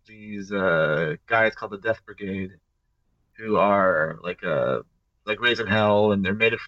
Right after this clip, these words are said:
peasants revolting against the nobility, so you gotta put them down like the dogs they are, kind of shit. Um, and so you go do that, and you find out that they kidnapped the Marquis, um, and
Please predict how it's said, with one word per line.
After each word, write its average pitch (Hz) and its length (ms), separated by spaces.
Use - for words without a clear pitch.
peasants 110 460
revolting 104 400
against 107 220
the 110 40
nobility, 101 440
so 98 120
you 95 60
gotta 104 160
put - 140
them 104 100
down 104 180
like 95 140
the 101 60
dogs 107 300
they 110 120
are, 92 260
kind 95 160
of 92 80
shit. 90 240
Um, 104 600
and 104 600
so 107 200
you 123 140
go 151 180
do 151 200
that, 113 360
and 104 100
you 107 60
find 117 300
out 113 380
that 95 260
they 107 100
kidnapped 110 420
the 104 60
Marquis, 107 720
um, 85 880
and 92 640